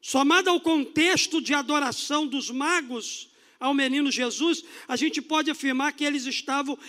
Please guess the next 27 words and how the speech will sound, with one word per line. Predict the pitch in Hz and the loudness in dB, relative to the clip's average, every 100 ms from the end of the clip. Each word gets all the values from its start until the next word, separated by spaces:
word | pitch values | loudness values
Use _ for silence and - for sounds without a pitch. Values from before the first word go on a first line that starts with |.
| - | -10
entregando | 294 294 277 254 202 254 277 262 | -2 -2 0 -4 -2 -4 -2 -2
então | 240 - 262 277 | -6 -4 -2 -2
a | |
Jesus | 202 233 208 233 277 - - - _ | -4 -6 -6 -4 -4 -4 -12 -20 _
algo | 240 269 240 254 | -2 -2 -2 -4
muito | 240 233 247 269 302 294 - 311 302 - - _ _ _ - | -4 -4 -2 0 -2 -4 -2 -2 -2 -10 -20 _ _ _ -12
precioso. | 233 - - 208 180 180 226 | -10 -8 -8 -8 -10 -10 -2
E | 311 | 0
isso | - 277 | 0 -6
aqui, | 262 294 | -6 -6
queridos, | 311 277 240 285 220 - | -4 -4 -2 -4 -6 -10
deve | - 254 269 254 | -4 -4 -2 -2
nos | 254 269 | -2 -2
levar | 247 226 190 240 277 - - - - _ | -4 -6 -2 0 0 -2 -12 -20 -20 _
a | 226 | -2
refletir | 220 254 254 240 - 269 | 0 0 2 0 0 0
numa | 269 254 202 | 0 0 -2
simples | - - 311 320 285 | -4 0 0 0 -8
pergunta. | - 262 208 240 240 - - | -2 -2 -2 -2 -2 -2 -14
O | - _ _ _ _ _ _ _ | -18 _ _ _ _ _ _ _
que | - 302 | -4 -2
que | |
você | - 294 | 0 -2
tá | 294 285 | -2 -4
entregando | 269 254 233 196 254 240 | -4 -4 -4 -6 -6 -6
a | |
Jesus? | 202 202 165 170 151 - - - | -8 -12 -12 -14 -16 -18 -20 -20